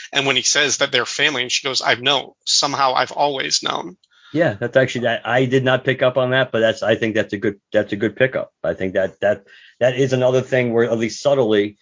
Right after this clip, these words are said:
Speaker 2: whether it's intended or not, it may very well have been, but either way, subtly, yeah, that works
Speaker 1: Mm-hmm.
Speaker 2: perfectly. I mean, that's perfectly. So there are some, there are some things that they did,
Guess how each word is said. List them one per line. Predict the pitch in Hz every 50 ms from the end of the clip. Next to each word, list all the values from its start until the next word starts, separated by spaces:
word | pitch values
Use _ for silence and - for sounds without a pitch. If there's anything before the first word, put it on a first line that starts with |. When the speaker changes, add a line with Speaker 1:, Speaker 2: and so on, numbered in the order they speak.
| _ _ _ _
Speaker 2:
whether | - 110 117 117 113 113
it's | 110 107
intended | 113 107 104 - 110 113 113 117
or | 117 117
not, | 113 107 104 104 104 - 110
it | 107
may | 104 110 110
very | 104 110 110 110 104
well | 104 110 131 147
have | 117 82
been, | 76 76 73 -
but | - - 87 80
either | - 110 110 107 107
way, | 104 113 107 104 92 80 76
subtly, | - - 113 120 120 104 90 87 82 78 - _
yeah, | 95 117 117 - - - -
that | 95 101 98
works | 95 90 123
Speaker 1:
Mm-hmm. | -
Speaker 2:
perfectly. | 113 117 120 - 85 - - - _
I | -
mean, | 85 90 90
that's | 98 98 95 -
perfectly. | _ - 107 101 98 101 98 - 95 92 90 85 _ _ _ _ _ _ - - _ _ _ _
So | - - 160
there | 151 165 160
are | 143
some, | 131 - - 208 208 185 156
there | 147 156 147 139 135
are |
some | 131 - - - - 175 180 170 147
things | - 147 139 131 123 123 104
that | 120 110 98
they | 117 110 110
did, | 101 98 110 104 98 95 85 80